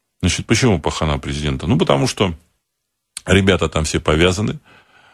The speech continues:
э, ребята все, как бы, так сказать, друг про друга знают, э, у них есть перед друг, перед другом обязательства. Я думаю, что они сели, так сказать, в кружочек и,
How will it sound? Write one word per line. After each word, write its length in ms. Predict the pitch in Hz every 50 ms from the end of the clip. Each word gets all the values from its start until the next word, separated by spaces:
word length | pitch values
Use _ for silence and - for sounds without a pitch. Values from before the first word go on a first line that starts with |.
| _ _ _ -
э, 720 | - 85 82 82 80 80 78 78 78 76 76 76 76 76 76
ребята 360 | 82 87 80 87 82 78 - 73
все, 240 | - - - 76
как 200 | 69 78 71 65
бы, 100 | 65 69
так 80 | 69 69
сказать, 520 | - - 71 69 71 73 71 71 71 71
друг 180 | 73 80 78 76
про 140 | - 82 76
друга 280 | 71 78 76 73 78
знают, 540 | 76 80 107 127 139 147 78 76 - - - - - -
э, 260 | - 90 92 92 87 85
у 100 | 85 87
них 240 | 90 85 - -
есть 180 | 90 82 73 -
перед 180 | - 82 80 76
друг, 200 | 85 80 69 -
перед 180 | - 82 80
другом 280 | 82 82 78 80 85 87
обязательства. 540 | 92 101 110 123 156 165 160 - - - 110
Я 100 | 107 104
думаю, 200 | 107 110 107 101
что 160 | - - 92
они 180 | 92 90 90
сели, 280 | 85 - - 143 147 -
так 140 | - - -
сказать, 200 | - - 73 71
в 60 | -
кружочек 500 | - 87 82 80 85 80 - - 78 -
и, 160 | - - -